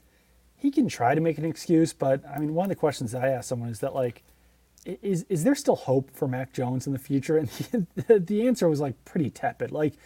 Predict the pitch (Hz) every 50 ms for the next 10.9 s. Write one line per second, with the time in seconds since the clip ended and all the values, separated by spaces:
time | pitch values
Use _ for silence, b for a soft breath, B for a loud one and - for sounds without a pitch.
0 | b b b b b b b b - - 233 208 202 185 175 165 160 156 151 147
1 | 147 147 151 147 143 143 135 139 139 135 131 131 131 139 139 139 139 135 - -
2 | b b b b b b 202 196 214 220 214 202 165 - - b b b b b
3 | b _ - - 233 226 220 220 196 233 233 233 226 208 240 285 294 277 240 214
4 | 190 165 165 160 139 147 156 165 160 147 139 - - 156 151 147 147 143 127 -
5 | 151 135 123 - 139 127 120 120 - - 208 214 214 185 131 151 131 123 120 117
6 | b b b b b b b - 156 180 180 175 170 170 175 165 139 175 214 254
7 | - - - 180 - - - 185 202 180 - - 147 135 120 - - 147 139 135
8 | 131 b b b b b b b b _ - 151 165 175 175 170 - 170 165 156
9 | 139 147 135 - 151 131 147 143 143 135 - - - - 165 160 160 - - 165
10 | 147 143 147 - - - 156 147 143 143 - - 139 120 - - 123 117